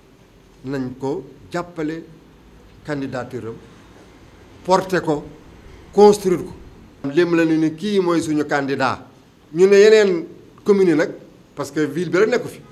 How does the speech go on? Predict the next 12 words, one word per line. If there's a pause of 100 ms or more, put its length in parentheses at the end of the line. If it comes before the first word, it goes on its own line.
(760)
Fii
ci
dëkk
bi
am
na
commune
est, (460)
am
na
commune
nord,